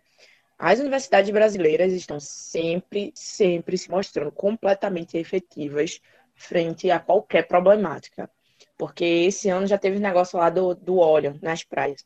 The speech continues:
Esse ano, ano passado, sei lá. Teve negócio do, dos óleos nas praias. Quem foi que descobriu, quem foi que pesquisou, quem foi que, inclusive, conseguiu transformar o óleo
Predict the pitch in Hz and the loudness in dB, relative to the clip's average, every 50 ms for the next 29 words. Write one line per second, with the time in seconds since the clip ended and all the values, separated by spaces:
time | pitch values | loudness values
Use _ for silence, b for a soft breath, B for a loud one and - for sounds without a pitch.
0 | _ _ - 143 - - 180 170 160 156 156 147 - 156 151 - - 135 - - | _ _ -16 -12 -6 -4 -4 -2 -2 -4 -6 -8 -8 -10 -8 -6 -8 -8 -8 -6
1 | - 175 185 180 151 - - _ b b b b b b b b _ - 180 175 | -6 -2 0 0 0 0 -4 _ b b b b b b b b _ -6 -4 -2
2 | 190 196 190 180 175 175 175 - - 190 190 185 180 190 208 190 190 170 165 160 | -2 -2 2 2 2 2 0 0 -2 -2 0 0 2 0 2 4 4 4 4 4
3 | 165 185 180 190 185 185 - - 175 156 151 147 143 143 147 143 - - _ _ | 2 -2 -4 -6 -6 -6 -6 -4 -2 0 0 0 0 -2 -4 -6 -10 -14 _ _
4 | _ _ _ _ _ _ _ _ _ _ _ _ _ _ _ - 208 214 208 - | _ _ _ _ _ _ _ _ _ _ _ _ _ _ _ -2 -2 -2 2 4
5 | 185 185 196 - - 175 156 - - 175 160 - 180 190 185 170 - 180 165 - | 4 4 4 2 -4 -12 -10 -10 -8 -8 -4 0 2 2 2 2 0 -2 -2 -2
6 | 180 - _ - 170 160 - - 165 160 170 170 170 170 175 180 196 - 185 180 | -2 -2 _ -4 -4 -4 -6 -8 -6 0 2 4 4 4 2 -2 -4 -2 -4 -4
7 | - 220 240 277 302 - 339 339 247 208 180 196 233 247 - - 247 247 - - | -2 -2 -4 -2 -2 -2 -2 0 -2 -2 -4 -4 -4 -4 -4 -4 -4 -4 -4 -2
8 | 196 202 208 - 208 220 254 - 285 277 254 226 196 214 247 240 185 165 160 170 | -2 -2 -2 -2 -4 -6 -4 -4 -4 -2 -2 0 0 2 6 6 6 6 6 6
9 | 190 220 262 | 4 4 2